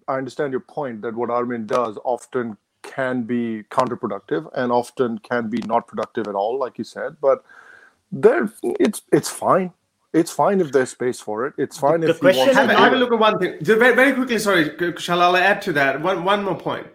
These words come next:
Speaker 3: You know, as we said that, you know, Armin, you know, those photos are actually not hurting him because you know what? He, he was retweeting them.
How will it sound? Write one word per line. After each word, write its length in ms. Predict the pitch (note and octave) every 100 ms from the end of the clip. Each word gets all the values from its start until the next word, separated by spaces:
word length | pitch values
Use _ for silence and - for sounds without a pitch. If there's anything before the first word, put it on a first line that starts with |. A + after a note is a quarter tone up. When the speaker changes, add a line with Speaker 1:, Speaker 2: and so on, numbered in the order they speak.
| _ _ _
Speaker 3:
You 100 | G3+
know, 60 | A#3
as 240 | A3 B3+
we 100 | B3+
said 360 | - G3+ D3+ C#3+
that, 240 | C#3+ - D3+ - _ _ _ _ _
you 120 | E3+
know, 240 | G#3+ - -
Armin, 640 | D#3 G#3+ A#3 A#3 A3 G#3
you 280 | F3 C#3 F3
know, 240 | E3 D#3+ C#3
those 240 | E3+ E3+
photos 400 | - F#3+ G#3 F#3+
are 140 | E3+
actually 240 | E3 E3 E3
not 240 | D#3 D3+
hurting 340 | C#3 C#3+ C3 A#2+
him 100 | A#2
because 280 | - C#3
you 60 | D3
know 120 | D#3
what? 260 | D#3 D3 -
He, 140 | D3 E3 B2+ D3+
he 100 | D#3+
was 220 | F3 C3
retweeting 680 | A#2+ E3+ F3 - D3 B2 A2+
them. 200 | A2 B2